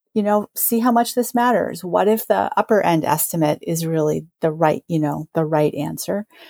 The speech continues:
Um, w-, what does that change about the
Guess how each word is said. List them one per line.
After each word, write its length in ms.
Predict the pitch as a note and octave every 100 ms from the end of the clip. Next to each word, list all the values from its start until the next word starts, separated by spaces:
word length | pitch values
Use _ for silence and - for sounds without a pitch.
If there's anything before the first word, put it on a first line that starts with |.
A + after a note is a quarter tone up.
| -
Um, 360 | - E3+ E3 - _
w-, 200 | - F#3+ -
what 200 | - G#3+
does 140 | A3+ A3+
that 200 | A3 G3
change 460 | - G#3 F#3+ F3+ -
about 500 | F3 E3+ E3 E3 D#3 - -
the 420 | F3 D#3+ E3+